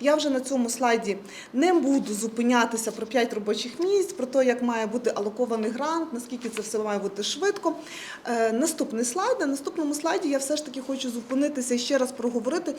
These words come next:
ніби як резюмувати попереднього спікера, про перевірку отримувача. Е, обов'язково ми проводимо перевірку на порушення, пов'язані з корупцією, на судові кримінальні справи, відкриті виконавчі провадження,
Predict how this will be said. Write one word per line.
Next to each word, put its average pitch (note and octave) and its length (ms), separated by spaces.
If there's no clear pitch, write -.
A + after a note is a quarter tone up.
ніби C4 220
як B3+ 140
резюмувати A#3+ 640
попереднього G#3+ 520
спікера, C#4 520
про F#4+ 180
перевірку C#4+ 460
отримувача. A3 580
Е, G#3+ 300
обов'язково E4 580
ми C4+ 120
проводимо B3+ 460
перевірку A#3 720
на A#3 140
порушення, A3+ 580
пов'язані A3 460
з A#3 60
корупцією, A#3+ 720
на B3+ 380
судові C#4 440
кримінальні C4 540
справи, F#3+ 560
відкриті D#4+ 400
виконавчі C4+ 500
провадження, G3 760